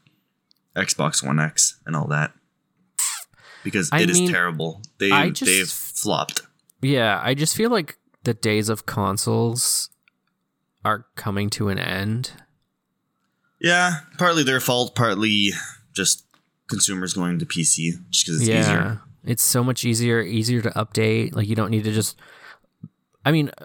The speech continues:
Speaker 2: you could always, like, get more memory for your
Speaker 1: Mm-hmm.
Speaker 2: system previously, but, like,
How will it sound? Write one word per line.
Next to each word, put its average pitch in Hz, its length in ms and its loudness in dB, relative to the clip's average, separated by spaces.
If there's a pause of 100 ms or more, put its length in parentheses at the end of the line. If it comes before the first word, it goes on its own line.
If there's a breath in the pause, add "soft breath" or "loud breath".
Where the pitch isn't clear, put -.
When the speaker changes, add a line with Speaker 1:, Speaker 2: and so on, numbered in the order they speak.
(160)
Speaker 2:
you 143 140 -2
could 135 140 -2
always, 120 600 2 (280)
like, 107 280 -10 (200)
get - 140 -4
more 101 160 -2
memory 101 720 0
for 117 140 -4
your 98 160 0
Speaker 1:
Mm-hmm. - 160 2
Speaker 2:
system 98 720 0 (180)
previously, 104 460 -2
but, 101 100 -2
like, 101 260 -6